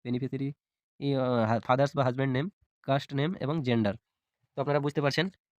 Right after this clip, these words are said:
এখানে এই যে ডেটা সোর্স আছে, ওল্ড রেফারেন্স আইডি আছে, ডিস্ট্রিক্ট কোড আছে, ব্লক কোড আছে, জিপি কোড আছে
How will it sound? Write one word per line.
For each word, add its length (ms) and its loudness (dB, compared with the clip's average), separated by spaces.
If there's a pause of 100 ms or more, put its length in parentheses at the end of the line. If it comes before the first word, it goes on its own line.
(380)
এখানে 260 0 (300)
এই 100 -10
যে 80 -2
ডেটা 220 2
সোর্স 240 -2
আছে, 200 -2 (400)
ওল্ড 240 0
রেফারেন্স 360 -2
আইডি 220 -2
আছে, 200 -4 (840)
ডিস্ট্রিক্ট 360 -4 (320)
কোড 180 2
আছে, 300 0
ব্লক 280 0
কোড 180 -2
আছে, 260 -2 (420)
জিপি 320 -6
কোড 200 -2
আছে 220 -2